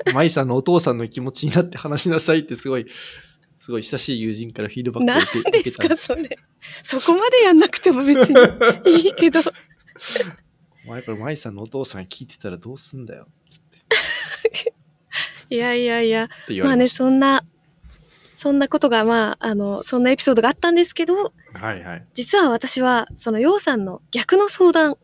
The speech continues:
Speaker 2: です。
Speaker 1: え、どういうこと？
Speaker 2: えっと、洋さんは、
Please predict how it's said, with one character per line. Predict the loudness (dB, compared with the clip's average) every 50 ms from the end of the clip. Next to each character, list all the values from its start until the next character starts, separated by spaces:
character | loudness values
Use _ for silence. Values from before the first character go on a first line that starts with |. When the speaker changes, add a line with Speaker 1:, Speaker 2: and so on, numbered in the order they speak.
| _ _
Speaker 2:
で | -2 -2 -2 0
す。 | -2 -6 -8 -10 -14 _ _ _ _ _ _ _ _ _ _
Speaker 1:
え、 | -10 -8 -6
ど | -4 -4
う |
い | -4
う | -6
こ | -8 -12
と？ | -16 -14 -14 -14 -14 -16 -20 _ _ _ _ _
Speaker 2:
え | -12 -12
っ | -10
と、 | _ -2 0
洋 | 2 2 2
さ | 2 2 0
ん | 0 0
は、 | 0 0 -2 -4 -6 -10